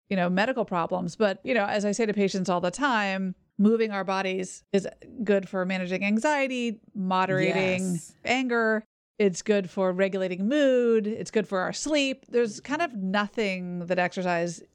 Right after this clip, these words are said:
Speaker 1: isn't good for,
Speaker 2: That's
Speaker 1: unless
Speaker 2: so
Speaker 1: you're, like,
Speaker 2: true.
Speaker 1: addicted to exercise
Speaker 2: Oh,
Speaker 1: and
Speaker 2: yeah,
Speaker 1: you're
Speaker 2: yeah, yeah.
Speaker 1: over-exercising. I wanna ask you about the pandemic. I wanna ask how it affected people in your life. You know, kids were shut out of school,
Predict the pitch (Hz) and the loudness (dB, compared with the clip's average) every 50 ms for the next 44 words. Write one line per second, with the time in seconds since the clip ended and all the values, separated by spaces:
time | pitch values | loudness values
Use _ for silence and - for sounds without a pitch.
0 | _ - - 202 190 220 254 247 240 294 302 269 - - 320 320 330 330 - - | _ -2 0 2 2 2 0 0 -2 -2 -4 -4 -4 -4 -4 -2 -2 -2 0 2
1 | 226 262 269 - 277 233 226 226 208 196 - 196 190 180 170 160 233 233 226 - | 2 2 0 0 -2 -2 0 0 -2 -2 -2 -4 -4 -6 -4 -4 -4 -4 -4 -6
2 | 190 180 185 180 175 190 170 175 170 170 175 165 165 180 185 175 156 170 175 170 | -8 -8 -6 -4 -4 -4 -4 -4 -4 -2 0 0 2 2 0 -2 -2 -4 -4 -4
3 | - 135 - - 247 247 - - - - - 185 180 165 165 190 220 220 - _ | -2 2 2 2 2 2 0 -6 -10 -10 -10 -10 -10 -6 -6 -6 -6 -6 -8 _
4 | _ _ _ _ _ _ _ 240 240 233 277 311 359 349 262 254 247 233 - 254 | _ _ _ _ _ _ _ 0 2 2 0 -2 -2 -2 -2 -2 -2 -4 -4 -2
5 | 240 220 208 190 180 185 185 185 185 180 185 190 196 - - - - - - - | -2 0 0 0 0 0 0 2 0 0 0 -2 -4 -6 -10 -14 -16 -10 -2 -2
6 | 185 175 - 185 190 180 170 170 165 160 151 - - - - - _ _ _ _ | 0 0 0 -2 -2 0 0 0 0 0 -2 -4 -6 -8 -14 -20 _ _ _ _
7 | _ _ _ _ 233 220 240 254 - 240 254 240 - 220 233 220 202 196 185 - | _ _ _ _ 2 2 2 2 0 -2 -2 -4 -4 -4 -2 0 0 0 0 0
8 | - 196 185 - - 202 185 180 180 202 - - 190 - 175 175 175 - 185 185 | -2 -4 -4 -2 0 2 2 2 0 0 -2 -4 -2 0 2 4 4 4 4 2
9 | 180 180 175 175 175 175 175 175 175 170 170 - _ - 196 214 185 - - - | 0 -4 -4 -4 -4 -2 -2 -2 -4 -4 -6 -8 _ -2 -2 -2 -2 -4 -8 -18
10 | - _ _ _ _ _ _ _ _ _ - 233 214 196 214 - - 233 226 220 | -20 _ _ _ _ _ _ _ _ _ -4 -2 -2 -2 -2 0 0 0 2 2
11 | 214 208 202 190 185 - - _ _ - - 208 196 190 185 185 190 208 190 - | 0 0 0 0 -2 -6 -12 _ _ -6 -2 0 0 0 0 -2 -2 -4 -6 -6
12 | - - 180 175 170 175 196 226 262 277 | -4 -2 0 0 2 2 2 0 0 -2